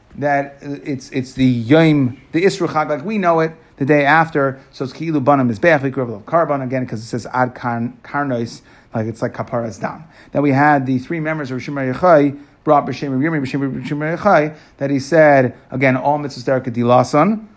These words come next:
Okay, that it's, we see from Atzi Shitim Oindim, we had other Pshatim and Atzi Shitim Oindim, that it could withstand the,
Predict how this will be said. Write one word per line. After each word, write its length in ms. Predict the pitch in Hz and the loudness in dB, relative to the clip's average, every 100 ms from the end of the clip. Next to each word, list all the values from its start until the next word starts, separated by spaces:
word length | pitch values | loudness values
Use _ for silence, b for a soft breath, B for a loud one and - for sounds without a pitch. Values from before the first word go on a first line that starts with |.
| _ - | _ -16
Okay, 240 | 110 131 | -8 -4
that 120 | 123 120 | -4 -4
it's, 300 | 113 - - | -6 -10 -8
we 140 | 120 | -6
see 220 | 113 139 | -4 -4
from 160 | 127 120 | -4 -4
Atzi 260 | 123 127 117 | -4 -4 -6
Shitim 280 | - 107 | -12 -12
Oindim, 260 | - 190 165 | -8 -8 -6
we 80 | 131 | -6
had 100 | 117 | -4
other 240 | 147 147 | -2 -2
Pshatim 260 | 135 139 123 | 0 -2 -2
and 100 | 120 | -4
Atzi 200 | 117 107 | -6 -8
Shitim 360 | 113 107 107 - | -10 -10 -12 -12
Oindim, 220 | 151 156 127 | -10 -6 -6
that 100 | 120 | -6
it 60 | |
could 140 | 113 110 | -6 -4
withstand 640 | 135 135 127 120 113 107 B B B B | -4 -2 -2 0 -2 -8 B B B B
the, 340 | 113 110 107 | -6 -4 -4